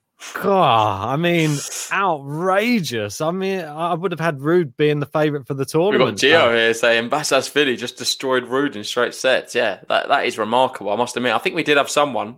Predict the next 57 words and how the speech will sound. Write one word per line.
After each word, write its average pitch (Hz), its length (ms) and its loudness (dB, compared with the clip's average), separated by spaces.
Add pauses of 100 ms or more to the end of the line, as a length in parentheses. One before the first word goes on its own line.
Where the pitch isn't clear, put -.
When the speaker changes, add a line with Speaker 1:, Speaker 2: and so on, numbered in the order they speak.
Speaker 2:
I 113 60 -4
believe 143 320 -4
it 127 80 -12
could 117 160 -14
be 120 120 -10
Jordan, 113 520 -6 (300)
who 113 100 -8
pushed 120 280 -6
him 113 120 -4
through 110 240 -8
quite 98 260 0
a - 40 -16
few. 110 320 -4 (260)
Speaker 1:
Wow. 98 340 -2
Speaker 2:
But, 113 160 4
um, 113 260 2
anyway, 120 300 4
we'll 120 120 2
definitely 139 440 -2
cover 123 320 -4
that 117 120 2
on 110 120 0
another 113 200 -2
podcast. 123 580 -4
Let's 143 140 -8
focus 127 440 -2
on 117 120 -2
Madrid 113 360 0
for - 100 -12
now. 117 440 -2
Speaker 1:
Yeah, 117 240 -2
that's 123 140 -4
the 104 100 2
Speaker 2:
And 110 140 0
I'm 127 200 4
Speaker 1:
final. 110 60 0
Speaker 2:
gonna 131 160 0
have 123 280 0 (140)
Alcaraz 156 480 2
going 120 200 -2
through. 131 320 -2
I'm 127 100 -4
gonna 123 180 -2
have 123 140 -4
Struff - 320 -6
going 139 260 0
out. 110 340 0
I - 60 -14
think 143 220 -8
he's 131 140 -6
having 123 200 0
such 151 220 -4
a - 20 -18
good 135 160 -6
run 131 120 2
in 120 120 -4
Munich. 117 420 -4